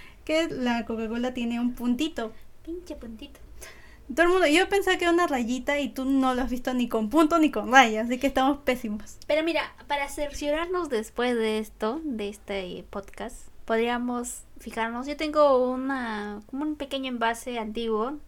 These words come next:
Speaker 2: de Coca-Cola del año mil ochocientos de mi abuelito,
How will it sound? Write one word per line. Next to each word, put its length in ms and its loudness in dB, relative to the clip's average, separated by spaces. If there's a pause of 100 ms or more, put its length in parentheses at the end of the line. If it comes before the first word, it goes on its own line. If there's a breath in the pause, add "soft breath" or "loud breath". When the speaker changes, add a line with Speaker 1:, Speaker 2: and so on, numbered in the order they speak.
(420 soft breath)
Speaker 2:
de 180 -4
Coca-Cola 600 -6
del 160 -6
año 460 -10 (200)
mil 140 -14
ochocientos 640 -12
de 80 -8
mi 80 -6
abuelito, 480 -4